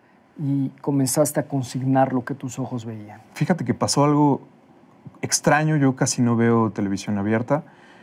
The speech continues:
Speaker 2: Este, eh, ya ves ahora las, estas plataformas que hay, ¿no? Entonces, eh, tengo algunas y, y solamente me enfoco a esas. Pero,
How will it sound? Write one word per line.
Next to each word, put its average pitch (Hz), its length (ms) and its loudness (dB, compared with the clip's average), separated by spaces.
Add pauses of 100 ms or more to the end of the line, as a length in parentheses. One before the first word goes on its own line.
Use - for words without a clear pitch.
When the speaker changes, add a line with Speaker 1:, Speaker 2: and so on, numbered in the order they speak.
(300)
Speaker 2:
Este, 104 1080 2 (300)
eh, - 520 -10
ya 120 120 2
ves 113 180 -2
ahora 107 240 -4
las, 101 220 -10
estas - 200 -14
plataformas 117 920 -4
que 110 120 -6
hay, 107 220 -4 (120)
¿no? 113 180 -6
Entonces, 110 680 -8 (100)
eh, - 260 -12 (100)
tengo 120 220 0
algunas 120 580 4
y, 98 340 -10 (160)
y 107 140 -6
solamente 117 460 0
me 117 80 4
enfoco 117 280 0
a 131 80 4
esas. 131 300 0 (720)
Pero, 190 340 2